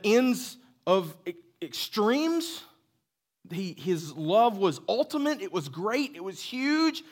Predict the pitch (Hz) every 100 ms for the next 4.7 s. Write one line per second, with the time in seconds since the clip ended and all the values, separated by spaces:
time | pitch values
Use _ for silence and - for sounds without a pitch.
0 | - - 220 220 151 208 185 190 277 277
1 | 247 202 180 180 247 269 202 190 240 185
2 | 165 208 233 240 233 247 240 226 208 208
3 | 214 240 240 247 247 240 - - 196 233
4 | 254 202 170 180 196 311